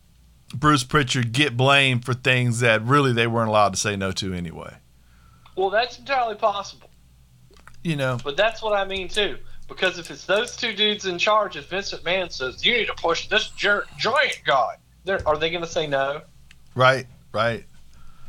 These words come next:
Speaker 2: "Go to this bikini model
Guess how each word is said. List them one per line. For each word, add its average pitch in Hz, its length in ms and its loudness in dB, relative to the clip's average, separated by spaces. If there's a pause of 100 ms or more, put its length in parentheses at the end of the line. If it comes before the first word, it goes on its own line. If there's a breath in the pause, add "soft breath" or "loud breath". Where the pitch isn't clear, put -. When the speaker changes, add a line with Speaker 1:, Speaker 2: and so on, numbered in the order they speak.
(1500 soft breath)
Speaker 2:
"Go 233 160 2
to 277 80 -6
this 262 260 -4
bikini 240 600 0
model 170 500 0